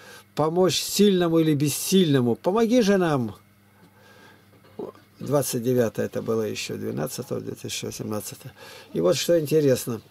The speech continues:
Найдите вот сейчас, сколько там разных роликов, чего только нету. Там взорвали интернет, пошел в лес и нашел то-то там где-то. Ну и посмотрите, как у нас называется. Местописание, даже название, ну, трудно искать будет, да.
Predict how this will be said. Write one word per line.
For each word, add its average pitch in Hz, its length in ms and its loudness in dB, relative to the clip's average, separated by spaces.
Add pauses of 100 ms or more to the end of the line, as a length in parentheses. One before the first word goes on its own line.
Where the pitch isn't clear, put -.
(380)
Найдите 214 440 4
вот 151 100 4
сейчас, 147 380 0
сколько 214 460 0
там 214 260 0
разных 226 460 2
роликов, 233 600 4
чего 240 240 4
только 220 340 2
нету. 214 300 4
Там 180 180 2
взорвали 226 560 4
интернет, 220 720 2 (300)
пошел 233 400 2
в 202 60 0
лес 233 240 4
и 214 60 -2
нашел 226 400 4
то-то 233 400 2
там 175 180 0
где-то. 147 320 2 (440)
Ну 175 80 -2
и - 20 0
посмотрите, 214 480 0
как 185 160 0
у 180 40 0
нас 170 200 0
называется. 147 580 2
Местописание, 208 1040 0 (380)
даже 185 260 2
название, 185 600 4
ну, 165 120 2
трудно 190 320 4
искать 190 400 2
будет, 120 340 0
да. 131 300 0